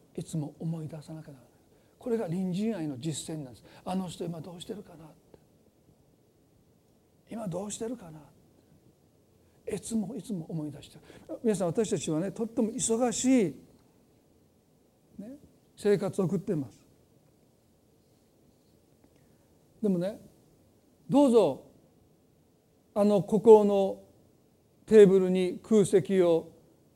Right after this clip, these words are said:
一ついつも開けておくように、朝に夕に、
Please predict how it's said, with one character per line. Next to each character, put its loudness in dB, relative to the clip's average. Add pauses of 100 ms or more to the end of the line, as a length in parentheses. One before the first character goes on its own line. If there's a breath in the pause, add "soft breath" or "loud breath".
一 4
つ -4
い 0
つ -6
も -2 (800)
開 -4
け -4
て -2
お 0
く -4
よ -2
う -4
に、 -6 (1600)
朝 0
に 0
夕 6
に、 0